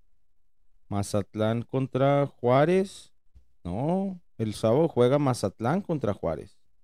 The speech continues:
Y el domingo Pachuca León, o sea que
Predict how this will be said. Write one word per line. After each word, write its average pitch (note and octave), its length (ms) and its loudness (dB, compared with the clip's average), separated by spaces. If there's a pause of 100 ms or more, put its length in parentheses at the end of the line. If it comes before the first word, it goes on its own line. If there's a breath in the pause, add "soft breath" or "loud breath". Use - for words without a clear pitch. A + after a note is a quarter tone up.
(1200)
Y G2 60 -6
el G2 100 -6
domingo G#2+ 460 0
Pachuca A2+ 480 2
León, A#2 340 2
o B2+ 60 -2
sea A2+ 140 -2
que A2 160 -2